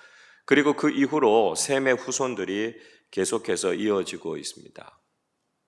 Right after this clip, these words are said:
홍수를 통해서 이 가문이 큰 위기를 만나게 됐습니다. 그러나 경건한 믿음의 사람들을 통해서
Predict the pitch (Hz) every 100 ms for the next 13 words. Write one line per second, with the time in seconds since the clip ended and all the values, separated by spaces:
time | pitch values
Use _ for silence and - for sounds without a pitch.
0 | _ _ - _ - 202 196 185 175 175
1 | 147 123 - 139 104 - - - 131 139
2 | - 101 110 139 127 - - 151 135 147
3 | 135 117 90 85 90 87 95 76 - -
4 | - - - - _ _ _ _ _ _
5 | 104 104 90 98 127 - _ - 110 117
6 | 120 117 107 104 113 110 104 107 104 101
7 | 92 92 - 95 85 - 117 101